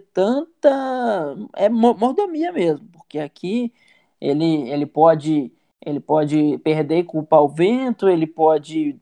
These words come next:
prometer não tomar três gols como se ele tivesse treinando o Avaí, ele pode fazer campanhas ridículas no Campeonato Brasileiro, que tá tudo bem. Então,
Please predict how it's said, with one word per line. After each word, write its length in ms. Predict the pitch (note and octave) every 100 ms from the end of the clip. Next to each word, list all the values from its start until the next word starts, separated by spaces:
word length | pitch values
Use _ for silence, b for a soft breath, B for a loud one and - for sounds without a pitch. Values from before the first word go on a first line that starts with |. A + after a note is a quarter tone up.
| -
prometer 440 | E3+ E3 D3+ F3+
não 140 | E3+ E3
tomar 280 | E3 D#3+
três 300 | D#3 E3+ D#3
gols 280 | C#3 D#3 D3+
como 180 | - D3+
se 100 | D#3+
ele 120 | D3+
tivesse 400 | - D3 D3+ -
treinando 580 | D3+ D3 D3 D3 D3 C#3 b b
o 160 | - C3+
Avaí, 640 | C3 C3 C3 F#3+ B3 A#3+ A3+ b b
ele 180 | D#3 D#3
pode 400 | D#3 D3+ D#3+ D3+
fazer 280 | D#3 D3+ D3+
campanhas 400 | E3 D#3 D3+ D3+
ridículas 440 | D3+ D3 D#3 D3+
no 60 | C#3
Campeonato 400 | D3 D#3+ D#3 D#3
Brasileiro, 440 | E3 E3 F#3 A3+
que 120 | A#3 -
tá 140 | A3+
tudo 240 | - A#3+
bem. 280 | - G3 C#3+
Então, 500 | D#3 G#3+ A3 A#3 C4+